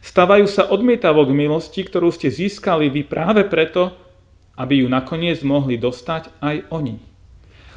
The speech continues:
Lebo Boh všetkých Židov aj pohanov ponechal ich nevere, lebo všetkých chce obdariť svojou milosťou.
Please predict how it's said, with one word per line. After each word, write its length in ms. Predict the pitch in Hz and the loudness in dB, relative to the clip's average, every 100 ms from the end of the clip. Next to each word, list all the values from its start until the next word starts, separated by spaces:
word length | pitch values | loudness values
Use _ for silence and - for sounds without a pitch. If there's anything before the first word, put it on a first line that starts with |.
| - | 2
Lebo 240 | 156 156 | 6 6
Boh 240 | 156 196 - | 6 2 0
všetkých 640 | - 233 233 147 123 - | 0 0 0 -4 -4 -6
Židov 400 | 110 147 165 175 | -6 0 2 2
aj 160 | 143 139 | 0 0
pohanov 720 | 190 185 143 131 143 147 - | 0 2 2 2 0 -4 -4
ponechal 560 | 165 185 180 180 180 | -2 -2 -4 -4 -4
ich 160 | 151 151 | -4 -4
nevere, 480 | 160 156 123 117 - - _ _ - 135 | -2 0 0 -2 -6 -20 _ _ -4 0
lebo 240 | 131 127 | 2 0
všetkých 560 | - 180 180 190 - - | -2 -4 -2 -6 -6 -10
chce 160 | - 143 | -6 -4
obdariť 720 | 131 143 147 156 156 - - | -2 2 2 2 -4 -12 -20
svojou 320 | - 139 135 | -10 -2 0
milosťou. 640 | 127 117 110 110 - 107 | 0 -2 -6 -8 -10 -10